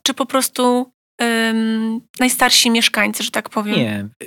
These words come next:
Speaker 2: Szczerze, nie mam takich danych, więc nie
Speaker 1: No
Speaker 2: będę
Speaker 1: bo ciekawa jestem, czy to po prostu wynika, te dwadzieścia procent, czy wynika z tego, że to są po prostu,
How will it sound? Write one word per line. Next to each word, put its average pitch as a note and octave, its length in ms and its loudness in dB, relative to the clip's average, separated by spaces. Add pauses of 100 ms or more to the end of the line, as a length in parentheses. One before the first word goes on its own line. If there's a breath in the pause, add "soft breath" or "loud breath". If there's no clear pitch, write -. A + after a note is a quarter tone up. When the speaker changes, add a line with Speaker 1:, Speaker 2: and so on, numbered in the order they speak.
(960)
Speaker 2:
Szczerze, F3+ 500 4
nie F3+ 120 6
mam E3 180 2
takich A#2 280 -6
danych, F2+ 420 -12
więc B2+ 220 -6
nie D3 100 -4
Speaker 1:
No C#3 40 -8
Speaker 2:
będę D3+ 160 0
Speaker 1:
bo C4+ 80 2
ciekawa C#4 320 2
jestem, B3+ 220 0
czy - 80 -2
to C4 80 -2
po B3+ 80 0
prostu C4 280 -4
wynika, C4 280 0
te B3+ 80 2
dwadzieścia B3+ 400 -2
procent, B3+ 320 -6
czy B3+ 100 -10
wynika B3+ 340 -2
z - 60 -10
tego, B3+ 220 0
że A#3 80 -4
to B3 100 -6
są A#3+ 160 -2
po A#3+ 100 -6
prostu, B3 420 -2